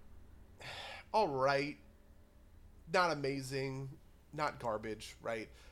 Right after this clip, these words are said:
Um, when it comes to putting the, the Envoy in a spot where, um, they can play around, uh, in combat, do stuff in combat, um, but also kind of serve as, like, the face of the party.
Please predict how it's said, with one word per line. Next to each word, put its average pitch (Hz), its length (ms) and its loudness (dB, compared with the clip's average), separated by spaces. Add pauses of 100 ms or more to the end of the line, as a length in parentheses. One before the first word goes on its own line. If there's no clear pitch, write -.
(140)
Um, 127 360 0
when 143 160 2
it - 120 -2
comes 143 300 -2
to 143 120 -6
putting 143 480 -2
the, 123 300 2
the 131 80 0
Envoy 127 560 0
in 127 120 -6
a 117 60 -6
spot - 540 0
where, 113 400 -2 (400)
um, 104 480 -4 (200)
they 123 160 -4
can 113 800 -6 (460)
play 233 180 8
around, 147 800 6 (100)
uh, 135 480 4
in 160 160 2
combat, 139 480 2
do 165 160 -4
stuff - 600 0
in 156 180 0
combat, 135 640 -2 (440)
um, 110 500 -2 (140)
but 147 160 4
also 139 420 2
kind 127 240 -4
of 113 80 -6
serve 127 340 -4
as, 117 220 -2
like, 110 180 -4
the 113 100 -6
face 113 340 -10
of 101 80 -12
the 120 80 -10
party. - 480 -10